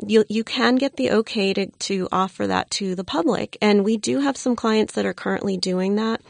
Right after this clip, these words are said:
It varies from state to state how easy it is. Unfortunately, in California, it's a little bit more difficult. They are stricter, and also it takes them a longer time to do the approvals.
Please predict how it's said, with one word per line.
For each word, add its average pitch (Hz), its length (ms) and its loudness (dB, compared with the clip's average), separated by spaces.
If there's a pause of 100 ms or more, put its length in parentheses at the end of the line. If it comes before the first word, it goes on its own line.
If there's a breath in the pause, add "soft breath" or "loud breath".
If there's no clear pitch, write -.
It 220 200 6
varies 208 460 4
from 233 180 2
state - 300 0
to 220 100 -4
state 202 300 -2
how 196 220 0
easy 185 400 -2
it 220 80 -2
is. 277 240 -2
Unfortunately, 202 560 0
in 196 80 -2
California, 202 600 0
it's 208 160 -6
a 190 60 -4
little 185 260 -2
bit 208 160 -4
more 190 200 -4
difficult. 208 580 -4
They 196 160 -2
are 190 240 0 (560 loud breath)
stricter, 269 720 2
and 220 180 4
also 214 480 0
it 185 140 -2
takes 220 300 -6
them 208 140 0
a 180 80 -2
longer 185 320 0
time 185 300 -2
to - 160 -6
do 185 240 -6
the 180 120 -2
approvals. 202 680 -4